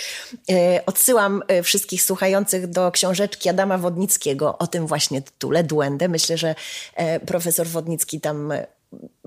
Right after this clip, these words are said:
udało mu się uchwycić istotę duende. Tener duende po, po hiszpańsku to jest w zasadzie dosłownie mie-,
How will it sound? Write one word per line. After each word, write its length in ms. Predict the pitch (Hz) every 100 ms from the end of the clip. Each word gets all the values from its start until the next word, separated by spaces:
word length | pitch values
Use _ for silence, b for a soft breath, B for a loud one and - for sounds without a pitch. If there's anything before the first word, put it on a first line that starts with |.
| - -
udało 240 | 202 226 220
mu 80 |
się 100 | 202
uchwycić 500 | 185 - 185 156 151
istotę 440 | - - 175 156 160
duende. 520 | 156 147 143 143 190 B B B B
Tener 340 | 233 233 359 247
duende 800 | 214 214 180 175 165 170 208 196
po, 560 | - 185 175 170 165 160
po 120 | - 196
hiszpańsku 680 | 196 - - 302 - 247
to 120 | 240 247
jest 360 | 269 262 -
w 40 | 190
zasadzie 320 | 202 247 240
dosłownie 680 | 208 214 214 233 233 226
mie-, 220 | 214 208